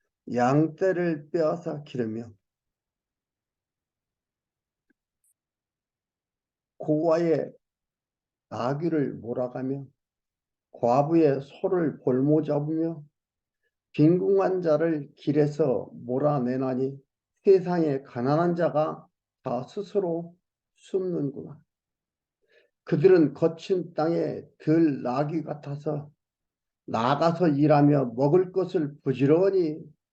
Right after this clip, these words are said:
구하네. 광야가 그 자식을 위하여 그에게 식물을 내는구나.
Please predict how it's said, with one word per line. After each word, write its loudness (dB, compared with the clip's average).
구하네. -6
광야가 0
그 -4
자식을 -6
위하여 -4
그에게 0
식물을 -2
내는구나. -4